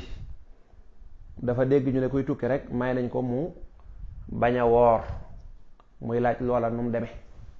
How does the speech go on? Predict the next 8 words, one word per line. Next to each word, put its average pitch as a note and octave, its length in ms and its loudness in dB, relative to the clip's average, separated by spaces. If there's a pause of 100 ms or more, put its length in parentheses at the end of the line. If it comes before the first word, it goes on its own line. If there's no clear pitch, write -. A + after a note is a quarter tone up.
(1080)
Dafa C#3 200 6
am F#3 140 8
ay D3 100 8
charte, - 360 -2 (840)
dafa A#2+ 240 2
am - 100 -2
ay C3 120 0
charte. - 320 -2